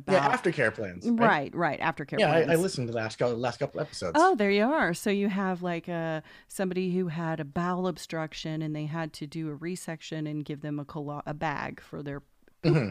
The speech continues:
Speaker 2: poop to go into.
Speaker 1: <laughs>
Speaker 2: Colost-,
Speaker 1: Yeah.
Speaker 2: a colostomy. And so you would have altered, uh, body image, altered body image related to,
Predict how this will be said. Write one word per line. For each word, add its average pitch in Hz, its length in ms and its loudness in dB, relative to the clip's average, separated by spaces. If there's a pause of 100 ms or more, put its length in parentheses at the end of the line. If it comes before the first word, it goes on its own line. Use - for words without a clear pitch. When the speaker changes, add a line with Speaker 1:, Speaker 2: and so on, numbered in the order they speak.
Speaker 2:
poop - 240 -2
to - 80 -4
go 113 220 -4
into. - 340 -12 (200)
Speaker 1:
<laughs> - 240 0
Speaker 2:
Colost-, 220 440 6
Speaker 1:
Yeah. 139 120 6
Speaker 2:
a 214 40 2
colostomy. 330 800 0
And 185 140 -4
so - 100 -6
you 190 140 -2
would 190 100 -2
have 165 380 -2 (680)
altered, 190 800 0 (920)
uh, 160 300 -4
body 185 480 0
image, 156 600 -6 (220)
altered 202 320 -4
body 160 320 -2
image 156 320 -8
related 160 460 -10
to, 156 680 -6